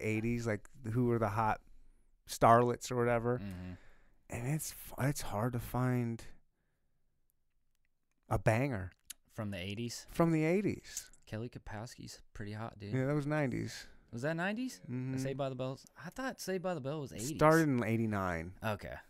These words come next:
Speaker 1: But that was, that season shouldn't really count.
Speaker 2: Oh, all right. Um, yeah, bangers from the eighties.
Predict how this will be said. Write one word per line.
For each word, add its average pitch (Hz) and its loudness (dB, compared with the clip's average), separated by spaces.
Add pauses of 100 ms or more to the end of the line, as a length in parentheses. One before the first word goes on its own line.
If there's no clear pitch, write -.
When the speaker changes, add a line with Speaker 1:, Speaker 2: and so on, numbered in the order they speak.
(120)
Speaker 1:
But 117 2
that 117 6
was, 117 4
that 113 2
season 101 -4
shouldn't 92 -6
really 85 -4
count. 87 -8 (180)
Speaker 2:
Oh, 60 -6 (320)
all 87 -2
right. 73 -4 (480)
Um, 82 -12 (420)
yeah, - -18
bangers 95 -12
from 87 -12
the 69 -12
eighties. 78 -12